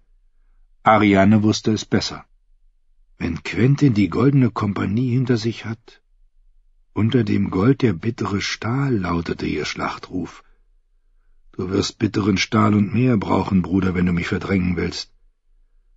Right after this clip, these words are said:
Ariane war an Dorne beliebt, Quentin hingegen nur wenigen bekannt. Daran konnte auch eine Söldnerkompanie nichts ändern. Ser Gerold erhob sich.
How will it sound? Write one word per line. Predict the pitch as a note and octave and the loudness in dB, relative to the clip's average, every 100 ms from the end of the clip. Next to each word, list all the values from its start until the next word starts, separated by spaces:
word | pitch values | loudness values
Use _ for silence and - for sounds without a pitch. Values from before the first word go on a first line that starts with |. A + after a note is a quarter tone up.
| _ _ _ | _ _ _
Ariane | A#2 G#2+ G#2 G2 G2+ G#2 | 2 4 6 6 6 6
war | G#2+ | 4
an | G#2 G#2 | 4 6
Dorne | G2+ G#2 G#2 | 6 4 4
beliebt, | G#2 A2+ B2 - - _ _ _ _ _ | 4 4 4 0 -20 _ _ _ _ _
Quentin | - B2 D#3 D#3+ D3+ | 0 4 6 6 6
hingegen | C3+ B2+ B2+ A#2+ | 6 6 6 6
nur | A#2+ G#2+ | 6 6
wenigen | G#2 A2+ G#2+ G2+ G2 | 4 4 6 4 2
bekannt. | F#2+ - F2+ D2 - _ _ _ _ _ _ _ | 0 0 0 -2 -14 _ _ _ _ _ _ _
Daran | - G#2 F#2+ F#2 F2 | 2 2 4 2 0
konnte | - G2+ F2 F#2 | 0 0 2 0
auch | E2+ | 0
eine | F2+ F2+ | 0 2
Söldnerkompanie | E2+ A#2 G#2 F2+ - E2 E2 E2 E2 | 4 4 4 0 -2 -4 -2 -2 -2
nichts | D#2 - | -4 -6
ändern. | - G2 F2+ F2+ D#2+ - _ _ _ _ - _ _ _ _ | -2 0 2 2 0 -4 _ _ _ _ -20 _ _ _ _
Ser | - F#2+ | 0 0
Gerold | E2+ G#2+ G2+ G2+ | 4 4 4 4
erhob | G#2 G2+ F2+ | 4 2 0
sich. | - D2 - | -6 -12 -14